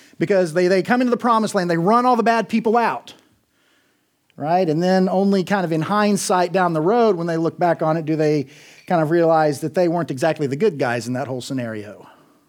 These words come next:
Then they realize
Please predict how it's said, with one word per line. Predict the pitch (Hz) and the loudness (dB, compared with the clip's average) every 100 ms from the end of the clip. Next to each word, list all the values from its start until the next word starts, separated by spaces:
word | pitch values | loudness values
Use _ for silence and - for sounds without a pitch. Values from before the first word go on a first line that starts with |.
| _ _ _ _ _ _ _ _ _ _ _ _ _ | _ _ _ _ _ _ _ _ _ _ _ _ _
Then | 208 214 | 0 2
they | 214 | 2
realize | 202 233 233 208 208 208 170 - | 2 2 4 4 4 2 -2 -14